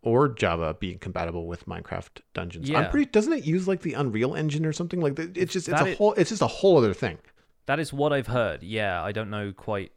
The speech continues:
Speaker 2: what that means. I'm not <laughs> really that into kind of, like, the game development side of things, but
Speaker 1: Right.
Speaker 2: yeah, it, it, it is most likely incompatible with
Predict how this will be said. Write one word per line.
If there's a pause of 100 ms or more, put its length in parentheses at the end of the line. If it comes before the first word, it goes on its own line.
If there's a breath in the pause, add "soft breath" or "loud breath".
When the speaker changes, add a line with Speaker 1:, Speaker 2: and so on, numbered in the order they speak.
(160)
Speaker 2:
what
that
means.
I'm
not
<laughs>
really (100)
that
into
kind
of,
like,
the
game
development
side
of
things,
but
Speaker 1:
Right.
Speaker 2:
yeah,
it,
it, (300 loud breath)
it
is
most
likely
incompatible
with